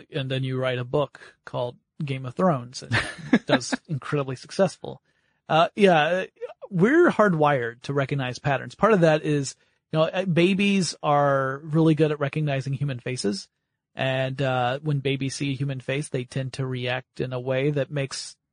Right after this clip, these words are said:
Speaker 1: uh, most humans feel protective of that baby.
Speaker 2: Sure.
Speaker 1: So that's, there's a possible survival instinct there.
Speaker 2: Well, I think it's not just that we're hardwired to recognize patterns, but I think it's that we're hardwired to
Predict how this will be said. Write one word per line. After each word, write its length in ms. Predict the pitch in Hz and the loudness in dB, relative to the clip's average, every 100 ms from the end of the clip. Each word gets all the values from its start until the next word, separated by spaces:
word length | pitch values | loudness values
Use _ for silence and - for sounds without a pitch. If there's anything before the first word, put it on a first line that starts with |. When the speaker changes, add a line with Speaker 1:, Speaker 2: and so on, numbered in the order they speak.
| _ | _
Speaker 1:
uh, 180 | - 139 139 156 - 156 151 | -6 -6 -6 -12 -6 -6 -4
most 380 | 160 160 165 - | 0 2 2 2
humans 520 | 180 160 151 139 - - _ _ - | 2 2 0 -4 -8 -18 _ _ 2
feel 160 | 180 | 2
protective 560 | 143 175 277 - 151 117 - | 2 2 0 0 -2 -2 -4
of 160 | 147 131 | -4 0
that 180 | 139 | 0
baby. 460 | - 294 151 120 - | 2 0 0 -6 -12
Speaker 2:
Sure. 380 | - - 156 101 - | -8 0 0 0 -4
Speaker 1:
So 160 | - | 2
that's, 260 | 175 185 - | 4 4 2
there's 260 | 180 180 175 | 2 4 4
a 60 | |
possible 320 | 185 175 160 | 4 2 2
survival 500 | 156 165 156 208 175 | -2 0 0 0 0
instinct 380 | 139 123 131 120 | -2 -6 -10 -10
there. 280 | 131 123 156 | -10 -6 -2
Speaker 2:
Well, 180 | 139 135 | 2 4
I 120 | 123 | 4
think 200 | 135 202 | 2 0
it's 220 | - 113 120 | 0 -2 2
not 380 | 123 143 180 - | 4 4 2 -2
just 420 | 107 131 147 - - | -4 -2 -2 -2 -4
that 100 | 101 | -2
we're 160 | 110 107 | -2 0
hardwired 500 | 117 107 107 104 95 | 0 2 2 2 2
to 40 | |
recognize 540 | 98 98 113 101 95 - | -2 -2 -4 -6 -6 -4
patterns, 560 | 123 123 117 90 87 | -2 0 0 0 -2
but 120 | 95 | -2
I 200 | 95 95 | -2 0
think 220 | 175 208 143 | 0 -2 -4
it's 180 | - | -6
that 120 | - - | -6 -4
we're 160 | 92 104 | -2 0
hardwired 720 | 113 104 104 104 98 90 85 | 0 2 2 2 2 -2 -8
to 460 | - 110 98 92 | -8 -4 -2 -4